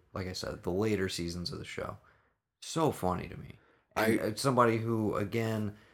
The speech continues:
Speaker 1: seems to be, like, constantly shit on in his life, but also if you kinda look at it objectively, like, he's not, and he's not the greatest dude in the world at all.
Speaker 2: No.
Speaker 1: But they definitely, they wanted him to be, like, they wanted him to be Lloyd Dobler, dude.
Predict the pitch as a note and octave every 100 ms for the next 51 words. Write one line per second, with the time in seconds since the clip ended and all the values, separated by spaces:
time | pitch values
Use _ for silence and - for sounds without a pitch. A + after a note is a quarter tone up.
0 | _ _ _ - - A2 G2+ G2 G#2 G2
1 | D2+ - A2 G#2 - D#2 G2+ - G#2 G2+
2 | G#2+ G2 G2 F#2+ F2+ G2+ G#2 - G2 G2+
3 | G#2+ G#2 G2+ G2 A2+ G2 G2 G2+ G#2 G2
4 | - G2+ G#2 G#2 G#2 A2 G2+ F#2+ - _
5 | _ _ - D4 D4 D4 - - _ -
6 | C#3 B2+ - _ - _ _ _ - -
7 | C4+ - G#2 F2+ E2+ D#2+ - - E2 D2+
8 | - - F2 D#2+ D#2+ D2+ C#2+ D2 B1+ B2
9 | A#2+ G2 G#2 A2+ G#2+ C#3 C#3+ C#3 F#2+ A2
10 | G#2 G#2+ G2+ B2+ C3 A#2 A2 F#2+ G2+ F#2+
11 | F2 E2 E2 D#2 - _ _ _ _ -
12 | C3+ E3+ E3+ G#2 F2 F2+ E2+ D#2 D2 G2
13 | F2 - G1+ - - -